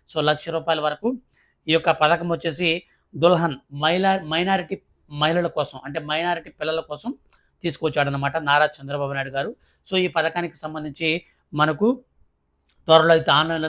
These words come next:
సైట్ కూడా అయితే మనకు పోర్టల్ రిలీజ్ చేస్తారు. రిలీజ్ చేసిన వెంటనే మీరు సచివాలయాలకు వెళ్ళి అప్లై చేసుకోవచ్చు, లేదా మీ సేవల్లో కూడా మనకు అందుబాటులోకి అయితే ఈ పథకం అయితే తీసుకురాబోతున్నారు. So, ఫ్రెండ్స్, ఇదండి మన యొక్క రాష్ట్ర వ్యాప్తంగా ఉన్నటువంటి రేషన్ కార్డుదారులకు,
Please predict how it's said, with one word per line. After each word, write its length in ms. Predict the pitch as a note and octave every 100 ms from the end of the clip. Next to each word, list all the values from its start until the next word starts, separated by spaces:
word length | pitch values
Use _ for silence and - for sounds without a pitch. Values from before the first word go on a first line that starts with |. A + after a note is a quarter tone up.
| -
సైట్ 200 | D3 C#3
కూడా 100 | D3
అయితే 120 | C#3 C#3+
మనకు 160 | C#3+ C#3+
పోర్టల్ 260 | D3 C#3+ -
రిలీజ్ 160 | C#3 C#3
చేస్తారు. 320 | C#3+ - D3+ A#3 _ _ _
రిలీజ్ 240 | D#3+ E3 D3+
చేసిన 200 | D3 D3+ C#3+
వెంటనే 280 | C#3+ D#3
మీరు 240 | D3+ D3 G#3+ - _ _
సచివాలయాలకు 640 | E3+ F3+ F3+ E3+ D#3+ D#3 C#3+
వెళ్ళి 140 | D3 D#3+
అప్లై 200 | C#3+ D3 C#3
చేసుకోవచ్చు, 440 | C#3 - C#3+ C#3+ G#3
లేదా 160 | D#3 D3
మీ 160 | C#3+ C#3+
సేవల్లో 360 | D3+ C#3+ C#3 C3
కూడా 140 | D#3 G4+ - _ -
మనకు 220 | D3+ D3+ D3
అందుబాటులోకి 500 | C#3+ C#3 C3+ C3 C#3
అయితే 100 | A3
ఈ 60 | G#3 D3+
పథకం 240 | C#3 C#3+
అయితే 120 | C3+ _
తీసుకురాబోతున్నారు. 720 | C#3 - C3+ C3 C3 C3+ C3+ A3 C#4 _ _ -
So, 60 | E3
ఫ్రెండ్స్, 240 | F3+ G3 F#3
ఇదండి 280 | F3+ F3 G3 D#3+
మన 80 | D#3
యొక్క 200 | D#3 D#3 D3
రాష్ట్ర 240 | D3+ -
వ్యాప్తంగా 340 | D#3 D3 D3 D3
ఉన్నటువంటి 440 | C#3+ C#3+ C#3 D3+ D3 E3 _ _ -
రేషన్ 340 | D#3 E3 F3 D#3
కార్డుదారులకు, 640 | D3 C#3 C#3+ C#3 -